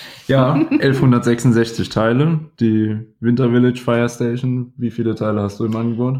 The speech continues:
Speaker 2: Ähm, tausendeinhundertsiebenundneunzig, minimal mehr, aber das ist, wird wahrscheinlich einfach wiederum nur an den Deko-Elementen liegen. Ansonsten
Speaker 1: Wenn's fertig ist, wird's ein
Speaker 2: ein Elfenclubhaus.
Speaker 1: Na, passt doch.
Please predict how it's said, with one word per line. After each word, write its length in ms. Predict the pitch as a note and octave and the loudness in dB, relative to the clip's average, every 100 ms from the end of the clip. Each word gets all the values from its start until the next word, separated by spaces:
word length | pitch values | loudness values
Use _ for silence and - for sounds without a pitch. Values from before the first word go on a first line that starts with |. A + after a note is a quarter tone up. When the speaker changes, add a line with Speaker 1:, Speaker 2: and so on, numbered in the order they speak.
| F3 | -6
Speaker 2:
Ähm, 600 | A3 G#3+ G#3+ G#3+ A3 - | -8 -8 -6 -6 -8 -10
tausendeinhundertsiebenundneunzig, 1700 | G3+ A3+ A3 - G3+ G#3+ G3 G3 G#3 G3+ G3+ G#3+ A#3 C4 C4 - _ _ | -10 -8 -8 -8 -6 -6 -6 -8 -6 -6 -4 -4 -4 -6 -8 -14 _ _
minimal 600 | A3 A#3+ A#3+ A3 G3+ G3+ | 0 2 2 0 0 -2
mehr, 400 | G3 G#3 B3 A#3+ | -2 -4 -6 -6
aber 260 | F#3+ F#3 F3+ | -6 -4 -4
das 180 | F3+ - | -6 -10
ist, 400 | F3+ - - - | -18 -18 -20 -6
wird 160 | F#3 F3 | -4 -4
wahrscheinlich 420 | F3 E3 F3 - | -6 -6 -8 -6
einfach 380 | E3+ F3 E3 - | -6 -6 -8 -8
wiederum 380 | F3 E3+ E3+ F3+ | -6 -4 -4 -2
nur 100 | E3 | -2
an 120 | E3 | -4
den 120 | D#3+ D#3+ | -6 -6
Deko-Elementen 720 | D#3 E3 D#3+ D#3+ D#3 D#3+ D#3+ | -8 -6 -4 -2 -2 -4 -6
liegen. 360 | E3 D#3 D#3+ D3+ | -6 -6 -6 -6
Ansonsten 840 | E3 D#3 D#3+ D#3+ - E3 G3 A#3 - _ _ - | -8 -8 -8 -8 -10 -8 -6 -6 -10 _ _ -2
Speaker 1:
Wenn's 220 | G2+ - | -2 0
fertig 300 | G#2+ G#2+ A#2 | 0 0 2
ist, 200 | C3 C3 | 2 2
wird's 220 | A#2 - | -2 0
ein 420 | A2 A#2 D3 - _ _ _ - | 0 2 0 -2 _ _ _ -8
Speaker 2:
ein 260 | C4 B3+ - C#4 | -4 -4 -4 -4
Elfenclubhaus. 1120 | E4 F#4 F#4 - D4 A3+ A3+ G#3+ G3+ F#3+ F#3 | -2 -2 -4 -2 -2 0 0 0 0 -2 -2
Speaker 1:
Na, 140 | A3+ | -2
passt 320 | B2 A#2 - | -2 -4 -4
doch. 140 | F#2+ | -6